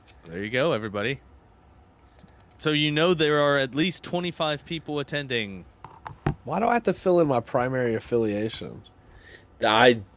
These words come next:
Speaker 3: I just put something in. I don't think it matters.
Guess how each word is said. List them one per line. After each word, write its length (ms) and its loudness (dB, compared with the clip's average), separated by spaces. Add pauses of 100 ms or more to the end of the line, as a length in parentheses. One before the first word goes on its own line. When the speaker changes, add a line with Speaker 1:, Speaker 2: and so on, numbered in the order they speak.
(540)
Speaker 3:
I 160 6
just 240 -2
put 160 2
something 420 -10
in. 260 -14 (680)
I 60 -2
don't 160 2
think 180 0
it 80 -8
matters. 540 -10